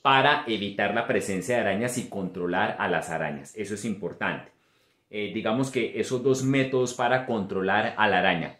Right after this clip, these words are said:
control manual y aumentar el nivel de humedad, el nivel de fresco en el follaje de la planta. También que puede presentarse, se puede presentar ataque de babosas o también ataque de caracoles.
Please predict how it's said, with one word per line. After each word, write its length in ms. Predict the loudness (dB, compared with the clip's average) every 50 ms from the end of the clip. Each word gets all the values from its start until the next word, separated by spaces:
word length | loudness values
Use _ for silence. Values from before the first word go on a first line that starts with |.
| _
control 460 | -2 0 0 0 2 2 2 2 2
manual 480 | 2 2 0 2 4 4 4 4 2 0
y 300 | 0 2 2 2 0 -2 -12 _ _ _ 2
aumentar 640 | 4 4 4 4 2 0 0 2 4 4 4 4 4
el 180 | 4 2 4 4
nivel 300 | 0 0 0 0 0 2
de 60 | 0
humedad, 500 | 0 2 2 2 4 4 2 2 0 -2
el 120 | -4 -4 -2
nivel 260 | -2 0 0 0 0
de 100 | 0 -2
fresco 500 | 0 2 2 2 2 2 0 -2 -2 0 0
en 140 | 0 0
el 140 | 0 0 -2
follaje 420 | -4 -6 -2 0 0 0 0 -2 -2
de 40 | -2
la 160 | -2 -2 2
planta. 420 | 4 4 4 4 2 -4 -12 -18 _ _ _ _ _ _ _ _ _ -4
También 340 | -2 0 0 2 0 0 0
que 100 | -2 -4
puede 280 | -2 2 4 4 4
presentarse, 920 | 4 4 2 2 2 2 -2 -4 -2 2 4 4 4 4 2 -2 -4 -6 -8 _ _ _ _ _
se 140 | -12 -10 -10
puede 220 | -4 0 2 2 2
presentar 720 | 4 2 2 2 2 -2 -4 0 2 4 4 4 4 2
ataque 540 | 2 2 2 4 4 4 4 4 4 0 4
de 400 | 6 6 6 6 4 0 -6 -12 -14
babosas 920 | -12 0 4 6 6 6 6 6 6 6 4 2 -4 -4 -6 -8 -10 -12 -20 _ _ -20 _ 0
o 260 | 4 6 6 6 4
también 480 | 2 -2 -2 0 0 0 0 0 0
ataque 540 | -2 -2 2 4 2 2 2 2 -2 0 2
de 260 | 4 4 4 2 2
caracoles. 800 | 0 0 0 0 0 -2 0 4 4 4 4 4 0 -4 -8 -14